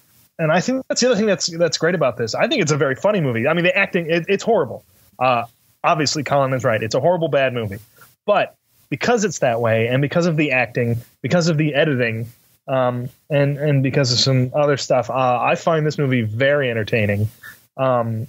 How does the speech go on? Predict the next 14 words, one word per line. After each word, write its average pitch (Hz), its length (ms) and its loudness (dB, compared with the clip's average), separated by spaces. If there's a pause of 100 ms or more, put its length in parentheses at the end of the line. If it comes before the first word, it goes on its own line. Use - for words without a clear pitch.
(120)
I 160 100 0
also 196 240 0
love, 156 520 0
uh, 143 60 -6
I, 131 720 0
I - 20 0
find 175 180 0
it 143 60 -2
fascinating, 156 400 2
the 131 80 0
story 151 380 0
behind 131 440 0
the 123 40 0
movie. 110 360 -2